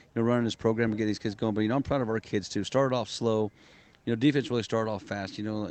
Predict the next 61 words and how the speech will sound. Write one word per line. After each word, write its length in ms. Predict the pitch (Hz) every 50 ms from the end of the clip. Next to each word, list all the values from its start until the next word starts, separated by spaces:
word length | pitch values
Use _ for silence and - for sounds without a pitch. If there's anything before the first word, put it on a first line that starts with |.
| 78
like 180 | 85 92 95 95
they 100 | 101 101
have 240 | 107 107 107 101 107
all 100 | 107 104
year 160 | 104 104 101
long. 360 | 101 101 98 101 107 110 104
And, 200 | 98 95 92 - - - - - _ _
you 80 | - 113
know, 100 | 117 117
we 260 | 113 107 101 113 120 120
found 280 | - - 123 123 120
a 40 | 117
way 160 | 110 113 120
to 80 | 117 117
make 240 | 110 117 117 101 -
things 260 | - 110 107 95 -
happen. 420 | 95 92 107 117 - 117 95 87
I 40 | 87
mean, 140 | 87 90 85
things 220 | - 113 107 101
started 220 | - 117 113 104 95
to 60 | -
finally 340 | - 117 120 120 117 110 101
click. 440 | - - - 110 113 127 123 - - - - - - - - -
Um, 160 | 101 104 92
still 240 | - - - 127 123
not 180 | 120 117 -
hitting 300 | - 95 123 117 117 107
quite 260 | 104 - 110 120 120
on 60 | 117 110
the 80 | 101
deep 260 | 92 92 113 123 -
balls 240 | 110 110 113 117 113
like 180 | 107 107 98 -
we 80 | 95
want 260 | 92 90 101 120 117 -
to. 80 | - 120
We 140 | 113 104
had 100 | 101 101
opportunities. 800 | 98 101 98 - 85 - - 123 127 131 127 123 131 127 120 - - - - - - - - - _ _
But 120 | - 117
the 80 | 110 123
way 120 | 127 139
these 180 | 135 131 120 -
kids 220 | - - 123 117
played 280 | 104 - - 113 113 104
today 420 | 104 101 110 107 107 107 101 95
and, 400 | 95 95 90 90 92 92 92 87
and 180 | 87 92 92 92
the 40 | 95
way 140 | 101 120 131
we 140 | 120 113
traveled 420 | 104 - - 110 110 110 107 107 98
and 80 | 95
the 20 | 107
way 60 | 117
we 120 | 110 110
handled 380 | 95 92 110 113 107 104 101 98
ourselves 420 | 98 95 - - - 104 98 92
this 280 | - 107 110 110 - -
week 340 | 101 98 101 104 104 -